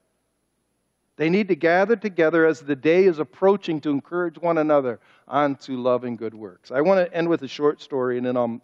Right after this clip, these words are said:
inviting Dave up. My short story is very simple. Before I was senior pastor, they asked me to consider it in the old church. And we were halfway through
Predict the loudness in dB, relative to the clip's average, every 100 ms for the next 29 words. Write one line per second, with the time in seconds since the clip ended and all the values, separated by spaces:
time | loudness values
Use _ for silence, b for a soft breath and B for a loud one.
0 | _ -12 -12 -12 -16 -14 -10 -12 -14 _
1 | _ _ _ _ _ _ _ _ _ _
2 | _ _ _ -2 2 4 2 2 2 2
3 | 2 0 0 -2 -6 -6 -10 -10 0 2
4 | 4 2 -2 -4 -2 -2 -2 0 2 0
5 | -4 -6 -6 _ _ _ _ _ _ _
6 | _ _ _ _ _ _ 2 4 4 2
7 | -2 -4 -4 -6 -6 -6 -6 -2 0 0
8 | 0 2 2 0 -4 -12 -12 -16 -20 _
9 | _ _ _ _ -2 0 2 2 2 2
10 | 0 0 0 0 -2 0 2 2 0